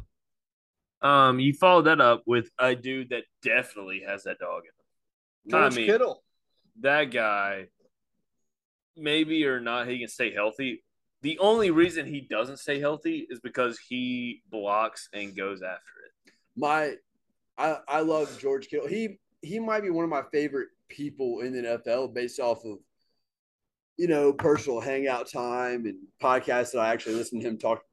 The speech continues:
Speaker 3: to people he hangs out with.
Speaker 1: I agree.
Speaker 3: Um, th-, that was a personality pick.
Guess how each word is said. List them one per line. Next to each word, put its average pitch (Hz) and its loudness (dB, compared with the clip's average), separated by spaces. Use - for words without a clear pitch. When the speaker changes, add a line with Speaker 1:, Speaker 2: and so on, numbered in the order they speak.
Speaker 3:
to 117 -10
people 110 -4
he 120 -2
hangs 113 -2
out 120 4
with. 127 -2
Speaker 1:
I 131 6
agree. 123 2
Speaker 3:
Um, 120 0
th-, 147 -12
that 226 6
was 220 6
a 185 2
personality 180 4
pick. 156 4